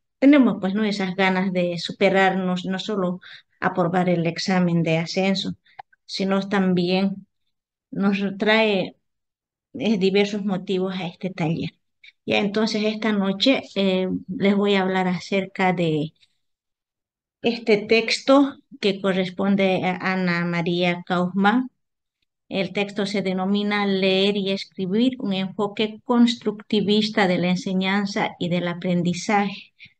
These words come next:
ya que actualmente también estamos, eh, una de las bases fundamentales de nuestro modelo educativo, sociocomunitario y productivo es el constructivismo, ¿no es cierto?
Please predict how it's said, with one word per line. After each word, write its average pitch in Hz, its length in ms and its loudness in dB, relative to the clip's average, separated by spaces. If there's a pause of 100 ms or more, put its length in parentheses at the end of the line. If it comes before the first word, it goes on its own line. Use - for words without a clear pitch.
(300)
ya - 280 -2
que 180 500 2
actualmente 190 680 0
también 175 440 -2
estamos, 180 600 -4
eh, 175 380 0 (320)
una 196 240 2
de 185 100 2
las 180 180 2
bases 180 300 0
fundamentales 175 760 -2
de 180 120 -6
nuestro 180 300 -4
modelo 175 340 0
educativo, 175 640 -2
sociocomunitario 180 1040 0
y 190 40 -6
productivo 196 580 -2
es 180 140 -4
el 180 140 -4
constructivismo, 185 840 -4
¿no 196 100 -4
es 196 60 -6
cierto? 254 320 -4